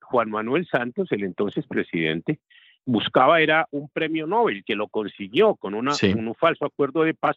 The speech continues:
Speaker 1: pero dejó al país en garras de, de, de, de, de políticas de este grupo de, del Partido Comunista, digámoslo de frente. ¿Cómo es posible que sienten, don César, hablar de paz a un grupo armado, pero no sienten a su creador ni a su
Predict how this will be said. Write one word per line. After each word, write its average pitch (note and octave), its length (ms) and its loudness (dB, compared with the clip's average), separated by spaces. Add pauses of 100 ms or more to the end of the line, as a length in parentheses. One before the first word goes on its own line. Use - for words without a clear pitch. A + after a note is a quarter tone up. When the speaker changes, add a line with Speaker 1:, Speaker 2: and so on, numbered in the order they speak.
Speaker 1:
pero D3 180 -2
dejó A#2+ 480 0 (580)
al B2 180 -2
país G#2+ 380 -4 (200)
en A2 200 -2
garras A2 420 -2 (120)
de, F#2+ 440 -4
de, F#2+ 340 -4
de, F#2+ 240 -4
de, F#2+ 360 -2
de G#2+ 160 -6 (100)
políticas B2+ 720 2
de G2 120 0
este G#2 220 -2
grupo G#2+ 460 0
de, F#2+ 360 0
del G2 160 -2
Partido G2+ 400 -2
Comunista, G#2+ 460 0
digámoslo F#2 360 0
de E2+ 120 -2
frente. B2+ 360 -2 (300)
¿Cómo D3+ 160 2
es - 80 -2
posible E3 380 2
que A#2 160 -4
sienten, C3 520 -2 (180)
don F#2+ 300 -4
César, B2 380 2 (540)
hablar A2 360 0
de C#3 100 -2
paz C3 300 0
a C#3+ 40 -2
un B2+ 100 -6
grupo C3+ 260 -2
armado, B2+ 340 0
pero G2+ 200 -6
no G#2 140 -6
sienten B2 360 -6
a G#2 80 -4
su F#2 120 -6
creador F#2 500 0
ni B2 120 -4
a G#2+ 80 -2
su E2+ 300 -4